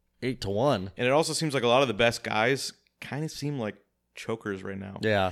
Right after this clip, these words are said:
Speaker 2: Like,
Speaker 1: No, I
Speaker 2: Jordan
Speaker 1: agree.
Speaker 2: Spieth is, like, dead.
Speaker 1: I was just about to say, Jordan
Speaker 2: Dustin
Speaker 1: Spieth
Speaker 2: Johnson
Speaker 1: is,
Speaker 2: chokes all the
Speaker 1: Justin
Speaker 2: time.
Speaker 1: Spieth's nowhere. Was Justin Spieth? <laughs> Jeez. Jordan Spieth's nowhere. Dustin Johnson, was he even in this tournament? Uh, has he been in any other tournament? I haven't seen
Speaker 2: I
Speaker 1: Dustin Johnson's name in a long time now that you mentioned that.
Speaker 2: I feel like he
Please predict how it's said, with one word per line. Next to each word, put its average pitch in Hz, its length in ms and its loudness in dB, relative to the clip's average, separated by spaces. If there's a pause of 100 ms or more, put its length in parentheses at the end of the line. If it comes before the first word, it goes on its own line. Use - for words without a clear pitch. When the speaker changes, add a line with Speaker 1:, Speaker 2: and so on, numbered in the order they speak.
Speaker 2:
Like, 117 60 0
Speaker 1:
No, 131 80 8
I 135 60 12
Speaker 2:
Jordan 180 140 8
Speaker 1:
agree. 143 220 10
Speaker 2:
Spieth 143 60 0
is, 120 120 0
like, 104 180 0
dead. 104 140 4
Speaker 1:
I 147 100 10
was 156 120 12
just 143 160 8
about 156 140 10
to 131 60 0
say, 135 160 4
Jordan 143 240 6
Speaker 2:
Dustin 143 160 2
Speaker 1:
Spieth 180 40 6
Speaker 2:
Johnson 127 340 6
Speaker 1:
is, 107 60 -2
Speaker 2:
chokes - 300 0
all - 40 -6
the 156 180 8
Speaker 1:
Justin 87 160 2
Speaker 2:
time. 98 100 -2
Speaker 1:
Spieth's 185 220 4
nowhere. 165 180 2
Was 139 260 4 (160)
Justin 87 360 -8
Spieth? 92 320 -10 (160)
<laughs> - 180 -20
Jeez. 85 320 -10 (440)
Jordan 151 300 10
Spieth's 156 380 2
nowhere. 135 360 4 (440)
Dustin 175 360 8
Johnson, 151 340 6
was 123 100 2
he 165 80 4
even 147 140 4
in 135 100 4
this 165 140 2
tournament? 190 440 -2 (320)
Uh, 131 160 0
has 120 200 2
he 156 60 4
been 143 180 4
in 127 80 0
any 156 240 2
other 175 180 4
tournament? 190 320 2
I 151 40 8
haven't 190 160 6
seen 135 120 0
Speaker 2:
I - 40 2
Speaker 1:
Dustin 135 220 6
Johnson's 143 340 6
name 123 140 4
in 107 60 2
a 101 60 2
long 117 260 4
time 123 240 2
now 104 100 2
that 98 100 0
you 101 80 -2
mentioned 104 300 -2
that. 143 100 2
Speaker 2:
I - 20 -4
feel 180 140 2
like 180 160 4
he 151 160 -4